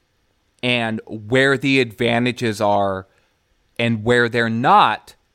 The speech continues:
come into play, right? When LeBron is playing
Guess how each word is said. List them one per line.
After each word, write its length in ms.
come 280
into 260
play, 540
right? 320
When 360
LeBron 760
is 200
playing 640